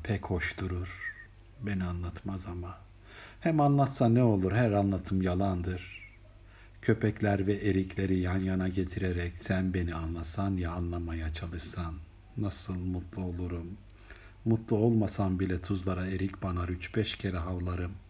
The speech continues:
Mutsuzluğum azalır. Derste sıkılan bir çocuk sapsarı bir fısıldama,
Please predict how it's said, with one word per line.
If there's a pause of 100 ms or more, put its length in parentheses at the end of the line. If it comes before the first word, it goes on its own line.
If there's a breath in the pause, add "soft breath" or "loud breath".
(380)
Mutsuzluğum
azalır. (1900 loud breath)
Derste
sıkılan
bir
çocuk
sapsarı
bir
fısıldama,